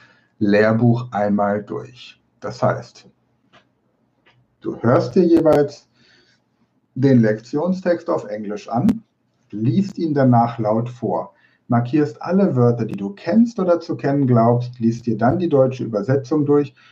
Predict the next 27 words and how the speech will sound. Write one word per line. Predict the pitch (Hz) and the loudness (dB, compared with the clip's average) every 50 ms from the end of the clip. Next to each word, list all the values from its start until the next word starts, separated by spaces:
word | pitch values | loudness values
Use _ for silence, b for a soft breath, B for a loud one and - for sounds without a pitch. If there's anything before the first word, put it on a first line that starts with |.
| b b b | b b b
und | - 160 147 | -4 -2 2
gehst | 135 139 139 131 - | 2 2 2 2 0
dann | 107 110 113 | 0 -2 -2
zur | - 113 101 | -2 -2 0
nächsten | 98 98 101 107 - - - - 113 | 0 0 0 -2 -6 -6 -2 0 2
Unit, | 110 110 98 92 90 82 82 - | 2 2 0 0 -2 -6 -10 -12
zur | - 87 | -12 -10
nächsten | 85 90 95 98 - - - - 113 | -8 -8 -8 -8 -10 -8 -4 -2 -2
Lektion. | 104 101 101 - - _ - - 98 - - - 113 | 0 -2 -4 -6 -8 _ -16 -14 -12 -12 -12 -12 -8
Ignorierst | 113 120 123 - 143 135 127 135 151 147 131 - - - | -2 0 2 2 4 4 4 4 4 2 0 -2 -6 -10
komplett | - - 180 196 196 196 - 143 139 139 | -4 0 2 2 2 2 2 0 0 0
die | - 139 | -2 -2
Grammatik, | - - 135 127 117 107 107 - 123 120 123 - B B B B B B B B | 0 2 2 4 4 2 0 0 -2 -2 -2 -4 B B B B B B B B
ignorierst | - 139 123 127 135 123 117 131 135 139 123 - - - | -4 -2 2 2 4 4 4 4 2 2 0 -4 -6 -12
komplett | - - - 160 175 190 196 196 196 - 127 127 127 123 123 | -12 -6 0 2 4 4 2 2 0 -2 -2 0 0 0 -2
die | 131 135 | -6 -4
Übungen. | 123 117 113 101 - 90 90 90 78 90 95 - - _ _ _ _ _ | -2 -2 -2 -2 -4 -6 -10 -10 -10 -12 -14 -18 -20 _ _ _ _ _
So | - 110 127 156 | -6 0 2 2
lange, | 165 165 160 165 165 | 4 4 2 2 0
bis | 143 143 139 127 | 0 -2 -2 -4
du | - 113 | -4 -4
das | 120 117 117 - - - | -2 -2 -4 -4 -10 -8
ganze, | - 143 143 156 165 170 - - - 165 160 160 B B B B B B B B B B B B B _ _ _ _ _ _ _ _ _ _ - | -4 -2 -2 -2 -2 -6 -10 -6 -2 -2 -2 -4 B B B B B B B B B B B B B _ _ _ _ _ _ _ _ _ _ -4
den | - 113 113 | 0 0 2
ganzen | 120 131 143 127 - - 147 | 2 2 2 0 -4 -6 -8
Sprachkurs | 127 - - - 104 107 113 131 127 - - - 139 135 131 - - - - | -8 -8 -6 -4 0 2 2 2 0 -2 -4 -2 -2 -2 -2 -4 -8 -12 -8
einmal | 101 107 110 110 110 110 110 110 110 110 110 107 - | -4 0 2 4 4 4 4 2 0 -2 -4 -6 -10